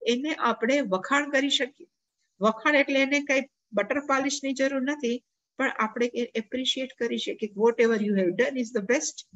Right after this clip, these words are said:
તે જે કર્યું છે, બહુ સરસ કર્યું છે, એને કહેવાય appreciation.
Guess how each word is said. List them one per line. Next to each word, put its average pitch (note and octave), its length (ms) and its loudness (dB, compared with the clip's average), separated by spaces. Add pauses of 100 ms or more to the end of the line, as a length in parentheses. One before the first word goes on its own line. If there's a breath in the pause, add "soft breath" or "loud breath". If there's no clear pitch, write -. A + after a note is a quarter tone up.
(300)
તે B3 120 8
જે A#3 180 2
કર્યું C#4 380 4
છે, C4+ 160 2
બહુ G#3+ 240 2
સરસ A3 400 -2
કર્યું B3+ 320 2
છે, G#3 300 -4 (360)
એને G#3+ 240 -2
કહેવાય A#3 300 -2
appreciation. B3 760 -4